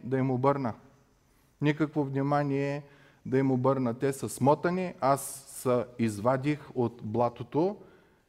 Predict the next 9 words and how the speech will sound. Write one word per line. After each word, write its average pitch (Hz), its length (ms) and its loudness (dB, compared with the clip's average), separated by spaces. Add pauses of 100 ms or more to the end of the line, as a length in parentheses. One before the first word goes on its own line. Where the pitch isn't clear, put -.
(140)
нека 147 280 0
те 147 160 2
да 135 100 0
се 143 500 0 (120)
спасяват.“ 113 800 -6 (1500)
Много 147 220 6
често 170 360 2
взаимоотношенията 147 1000 2
ни 156 220 2